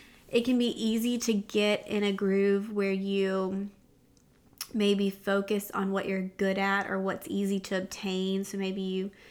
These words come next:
have a lot of healthcare experience and patient care hours, and you're in a great job, so you can kinda keep getting more.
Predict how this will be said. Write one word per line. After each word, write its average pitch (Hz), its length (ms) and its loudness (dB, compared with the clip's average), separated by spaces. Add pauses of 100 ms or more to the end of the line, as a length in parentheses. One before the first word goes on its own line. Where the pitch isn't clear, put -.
(140)
have 190 200 -2
a 180 80 -2
lot 196 300 8
of 285 100 2
healthcare 214 480 -2
experience 190 600 -4
and 196 120 -8
patient 202 400 -4
care 208 240 -6
hours, 196 540 -2
and 196 200 -4
you're 202 140 -6
in 202 80 -4
a 214 60 -4
great 220 300 -4
job, 269 420 4
so - 140 -6
you 196 100 -4
can 208 140 -10
kinda 202 260 -4
keep 220 260 -4
getting 233 300 2
more. 226 540 2